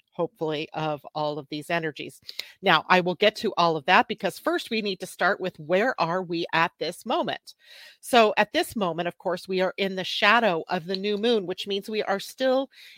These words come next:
in the dark of the moon. So it's not time yet. This is why I said earlier,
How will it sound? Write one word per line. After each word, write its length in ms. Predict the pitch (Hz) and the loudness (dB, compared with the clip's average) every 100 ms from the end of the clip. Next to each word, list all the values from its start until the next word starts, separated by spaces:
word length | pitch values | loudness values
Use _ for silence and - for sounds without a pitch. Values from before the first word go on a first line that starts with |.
| - | -2
in 360 | 233 233 226 - 185 | 2 2 0 -8 -14
the 580 | 175 190 202 196 196 - 180 _ | -10 -4 -2 -2 -4 -8 -18 _
dark 340 | 196 185 190 - | -4 -2 -4 -8
of 120 | 165 - | -12 -10
the 80 | 156 | -16
moon. 320 | 143 143 - 156 _ | -16 -18 -20 _ _
So 240 | - 185 170 | -8 -4 -4
it's 160 | - | -4
not 260 | 214 285 - | -2 -2 -4
time 440 | - 214 208 196 | -6 0 0 0
yet. 480 | 160 147 175 135 - | -8 -2 0 0 -4
This 180 | - - | -8 -8
is 160 | 196 - | -10 0
why 200 | 202 165 | 4 4
I 60 | |
said 280 | 170 185 143 - | 2 -4 -4 -4
earlier, 420 | 170 151 147 | -6 -6 -8